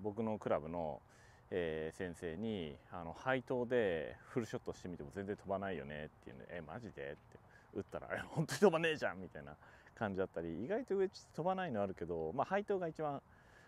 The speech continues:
あのー、極端だなって思ったりだとか、そんなにこう距離の出るクラブじゃないなっていうふうに思っていたわけですよ、ウェッジって。でも、プロトコンセプトのウェッジはちゃんと飛ぶし、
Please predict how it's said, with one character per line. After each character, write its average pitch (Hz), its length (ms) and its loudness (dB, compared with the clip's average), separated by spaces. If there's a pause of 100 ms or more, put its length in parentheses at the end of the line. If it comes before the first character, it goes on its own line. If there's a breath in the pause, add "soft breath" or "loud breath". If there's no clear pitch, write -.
(120)
あ 131 140 4
の 113 640 6
ー、 - 20 -16
極 - 140 -2
端 110 160 4
だ 87 80 0
な 87 220 0
っ - 20 -2
て - 140 -6
思 85 100 -6
っ - 100 -8
た 82 80 -2
り 78 80 -2
だ 76 80 -6
と - 120 -14
か、 92 280 -2 (100)
そ 381 60 -4
ん 359 100 -4
な 359 100 0
に 330 120 -4
こ 294 220 4
う 247 100 -2
距 294 140 2
離 233 100 2
の 107 160 4
出 107 140 6
る 85 400 4 (300)
ク - 20 6
ラ 160 60 8
ブ 95 80 0
じ 90 100 -4
ゃ 95 40 0
な 208 160 0
い 175 40 -2
な 180 180 0
っ - 20 -6
て - 100 -6
い - 20 2
う - 40 0
ふ - 20 0
う 90 40 0
に 82 60 -2
思 104 160 2
っ 101 40 -4
て - 120 -6
い 82 60 -2
た 92 80 4
わ 98 80 4
け 92 60 2
で 80 40 0
す - 100 -6
よ、 80 80 2
ウ 78 80 0
ェ 80 40 4
ッ 73 80 -2
ジ - 160 -14
っ - 60 -20
て。 - 80 -6 (580 loud breath)
で 220 80 6
も、 139 540 4 (120)
プ - 80 -4
ロ 147 60 0
ト - 80 -4
コ 165 100 0
ン 151 60 2
セ 113 80 -4
プ - 80 -14
ト 87 80 -2
の 82 80 0
ウ - 40 0
ェ - 20 2
ッ 85 40 -4
ジ 90 100 -4
は - 40 -4
ち - 80 -12
ゃ 98 80 -2
ん 92 60 -4
と - 160 -14
飛 95 120 0
ぶ 95 80 0
し、 85 540 -2